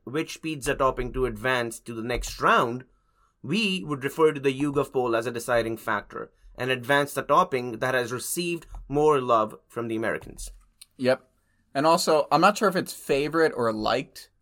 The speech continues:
Speaker 2: but, but it, it's relatively the same
Speaker 1: Yeah,
Speaker 2: thing. It's,
Speaker 1: uh,
Speaker 2: it's
Speaker 1: you get the point.
Speaker 2: over twenty percent of pizza toppings that people like are like, "That's good."
Speaker 1: Correct.
Speaker 2: Yeah. But, all right.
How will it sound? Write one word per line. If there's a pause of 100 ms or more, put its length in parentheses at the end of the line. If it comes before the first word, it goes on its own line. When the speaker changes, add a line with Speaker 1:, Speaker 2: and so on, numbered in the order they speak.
(160)
Speaker 2:
but,
but
it,
it's
relatively
the
same
Speaker 1:
Yeah,
Speaker 2:
thing.
It's,
Speaker 1:
uh,
Speaker 2:
it's
Speaker 1:
you
get
the
point.
Speaker 2:
over
twenty
percent
of
pizza
toppings
that
people
like
are
like,
"That's
good."
Speaker 1:
Correct.
Speaker 2:
Yeah. (400)
But, (480)
all
right.